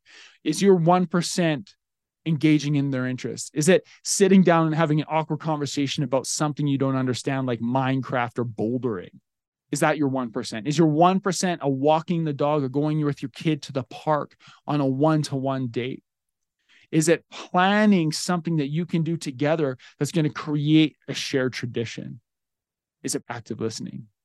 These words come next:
Instead of always giving feedback or telling them what to do or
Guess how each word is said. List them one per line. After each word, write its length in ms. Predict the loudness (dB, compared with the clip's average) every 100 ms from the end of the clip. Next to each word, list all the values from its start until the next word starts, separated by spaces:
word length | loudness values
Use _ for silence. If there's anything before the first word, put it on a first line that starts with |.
| _ _ -20 -12
Instead 280 | -4 -2 -2
of 100 | -2
always 360 | 0 2 2
giving 260 | 0 -4 -4
feedback 580 | -4 -2 0 -2 -6 -6
or 60 |
telling 320 | -4 -4 -6 -12
them 160 | -12
what 180 | -12 -14
to 100 | -16
do 480 | -12 -4 0 0 0
or 420 | -2 0 2 0